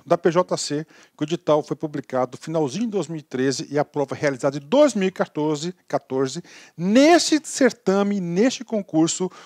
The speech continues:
nós tivemos aí, é, nós tivemos mais de quinhentos alunos nomeados. É isso mesmo que estudaram aqui na Lac Concurso. E claro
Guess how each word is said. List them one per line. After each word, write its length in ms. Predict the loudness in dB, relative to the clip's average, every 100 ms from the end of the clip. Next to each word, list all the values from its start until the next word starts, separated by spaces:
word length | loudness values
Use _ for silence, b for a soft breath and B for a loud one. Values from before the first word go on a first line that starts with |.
| B -4
nós 200 | -2 -2
tivemos 520 | -2 2 2 0 0
aí, 320 | 0 0 -2 b b b
é, 460 | -4 0 4 4 4
nós 160 | 0
tivemos 400 | -4 -2 -2 -4
mais 380 | -4 0 0 0
de 80 | -6
quinhentos 580 | -14 -8 -6 -6 -6 -2
alunos 460 | -2 -2 -6 -8 -10
nomeados. 1200 | -4 4 6 6 4 4 4 2 0 0 -2 -2
É 80 | 0
isso 300 | 0 -4 -6
mesmo 320 | -2 -2 -4
que 80 | -12
estudaram 400 | -12 -4 -2 -4
aqui 160 | -6
na 80 | -10
Lac 180 | -10 -10
Concurso. 460 | -14 -18 -18 -12
E 60 | -8
claro 340 | -2 0 -2